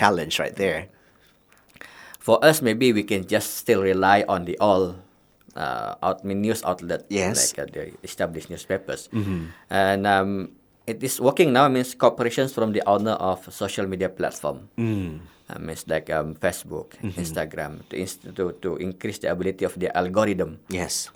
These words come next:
Speaker 2: to, to filter out fake news,
Speaker 1: Mm-hmm.
Speaker 2: misinformation.
Speaker 1: The
Speaker 2: It is on
Speaker 1: algorithm.
Speaker 2: the pipeline. It's working. So hopefully it will change in a few
Speaker 1: Mm-hmm.
Speaker 2: years' time.
Speaker 1: Good, good, good.
Speaker 2: And one thing, if the way forward for me is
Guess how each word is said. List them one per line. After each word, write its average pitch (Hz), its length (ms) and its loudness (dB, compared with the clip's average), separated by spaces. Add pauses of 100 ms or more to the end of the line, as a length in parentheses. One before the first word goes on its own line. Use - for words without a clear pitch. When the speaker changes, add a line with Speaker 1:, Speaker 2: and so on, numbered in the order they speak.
Speaker 2:
to, 82 160 -6
to 90 80 -6
filter 90 640 -2
out 85 260 -2
fake - 300 -4
news, 78 320 -8
Speaker 1:
Mm-hmm. 92 240 -6
Speaker 2:
misinformation. 85 720 -8 (320)
Speaker 1:
The - 140 -2
Speaker 2:
It - 0 -
is - 20 -2
on 92 60 2
Speaker 1:
algorithm. 98 560 2
Speaker 2:
the - 80 -4
pipeline. 85 480 0
It's - 100 -10
working. 76 540 -6
So - 340 -6
hopefully 78 460 -6
it - 80 -10
will 80 180 -8 (140)
change - 480 -14
in 101 80 -8
a 92 80 -8
few 85 160 -8
Speaker 1:
Mm-hmm. - 0 -
Speaker 2:
years' - 240 -10
time. 98 320 -12
Speaker 1:
Good, 101 320 -4
good, 101 240 -12
good. 92 140 -10 (100)
Speaker 2:
And 87 240 -6
one 131 260 -4
thing, 78 300 -10 (1120)
if - 240 -12 (160)
the 80 160 -8
way 104 160 4
forward 92 340 -2 (480)
for - 240 -2
me 80 300 -10 (680)
is - 440 -4